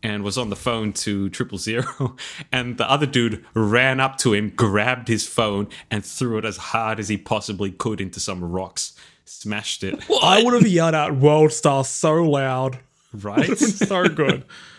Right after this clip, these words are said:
Speaker 2: But
Speaker 1: Tas-
Speaker 2: let's step away from Tasmania. Tasmanian listeners,
Speaker 1: Tassie's loose.
Speaker 2: bloody,
Speaker 1: I love it there. I'm coming
Speaker 2: bloody
Speaker 1: back.
Speaker 2: love you. <laughs> You loose units. I wanna know more about Perth. Damo, can you, can you sum up,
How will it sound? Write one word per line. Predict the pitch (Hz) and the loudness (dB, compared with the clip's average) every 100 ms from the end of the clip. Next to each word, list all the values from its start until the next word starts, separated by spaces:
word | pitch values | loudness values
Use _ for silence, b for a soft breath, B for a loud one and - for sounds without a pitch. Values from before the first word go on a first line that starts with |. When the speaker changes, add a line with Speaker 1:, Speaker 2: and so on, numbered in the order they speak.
| B B _ | B B _
Speaker 2:
But | 262 | 6
Speaker 1:
Tas- | 254 | 6
Speaker 2:
let's | 294 - | 2 4
step | 330 294 | 4 6
away | 233 190 202 | 8 8 8
from | 196 180 | 8 6
Tasmania. | 180 170 160 170 180 175 | 8 6 8 8 8 6
Tasmanian | 180 165 175 175 165 | 4 6 6 6 6
listeners, | 165 165 175 175 165 - 139 | 6 6 4 4 -2 -10 0
Speaker 1:
Tassie's | 135 120 135 123 | 2 4 2 2
loose. | 117 127 135 | 2 4 6
Speaker 2:
bloody, | 202 233 240 | 6 8 8
Speaker 1:
I | |
love | 233 220 | 4 4
it | 120 | 2
there. | - 98 92 | 4 4 2
I'm | 117 110 | -2 2
coming | - 180 | 4 8
Speaker 2:
bloody | 202 208 | 8 8
Speaker 1:
back. | 202 | 8
Speaker 2:
love | 180 170 | 8 6
you. | 226 226 302 285 - | 2 6 4 4 2
<laughs> | |
You | 190 | 4
loose | 156 185 165 | 6 6 4
units. | 147 156 180 190 196 - B B B B _ _ _ _ _ _ _ _ | 0 0 2 -2 -6 -20 B B B B _ _ _ _ _ _ _ _
I | 190 220 240 | 2 4 4
wanna | 247 220 202 | 4 4 6
know | 180 175 | 6 6
more | 160 160 156 151 | 6 6 6 4
about | 151 143 139 147 - _ _ _ _ _ _ _ _ _ | 2 2 2 -2 -8 _ _ _ _ _ _ _ _ _
Perth. | - - - - - _ _ _ _ _ _ _ _ _ _ _ _ | 0 0 -10 -16 -18 _ _ _ _ _ _ _ _ _ _ _ _
Damo, | 156 139 120 | 0 2 -2
can | - 185 | 2 4
you, | 233 | 4
can | - 226 | 4 6
you | 277 262 | 6 4
sum | - 226 208 | 4 2 4
up, | 185 | 2